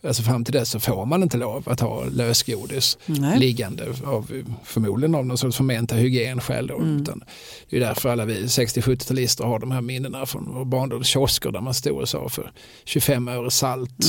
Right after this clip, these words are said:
Speaker 2: Mm.
Speaker 1: och för femtio öre sött.
Speaker 2: Just det.
Speaker 1: Och så, och så
Speaker 2: Mm.
Speaker 1: skulle de, det krävdes ju lite huvudräkning av de här tanterna som
Speaker 2: Ja.
Speaker 1: stod på andra sidan rutan. Men Frank Andersson var i alla fall <laughs>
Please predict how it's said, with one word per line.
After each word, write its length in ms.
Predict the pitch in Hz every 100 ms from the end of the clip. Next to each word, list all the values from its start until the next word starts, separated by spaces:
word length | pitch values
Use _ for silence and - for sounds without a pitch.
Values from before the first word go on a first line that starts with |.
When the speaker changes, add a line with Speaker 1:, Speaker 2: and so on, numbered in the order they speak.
| 156
Speaker 2:
Mm. 180 | 143 156
Speaker 1:
och 220 | - 113
för 200 | - -
femtio 460 | 113 127 107 - 110
öre 300 | 110 110 113
sött. 520 | - - - - - 139
Speaker 2:
Just 180 | 139
det. 140 | - -
Speaker 1:
Och 200 | 117 113
så, 80 | -
och 320 | - 120 139 131
så 60 |
Speaker 2:
Mm. 180 | 143 135
Speaker 1:
skulle 160 | 151 -
de, 80 | - - - - - - _ _ _ _
det 60 | -
krävdes 380 | 147 156 127 123
ju 40 |
lite 220 | 117 120
huvudräkning 840 | 113 113 131 131 120 104 - - 131
av 260 | 127 127 117 - -
de 220 | - 135 117
här 200 | 117 123 - _ _ _ _ - - _ -
tanterna 560 | 131 131 127 135 -
som 160 | 117 -
Speaker 2:
Ja. 100 | 147
Speaker 1:
stod 260 | 175 143 123
på 80 |
andra 160 | - 131
sidan 280 | - - 131
rutan. 360 | 120 123 - 110 - _ _ - - _ _ _ _ _ _ _ _ -
Men 320 | 165 180 175
Frank 240 | 165 175 160
Andersson 340 | 160 143 143
var 80 | 135
i 20 |
alla 120 | 139
fall 320 | 127 123 139 131 - -
<laughs> 280 | - -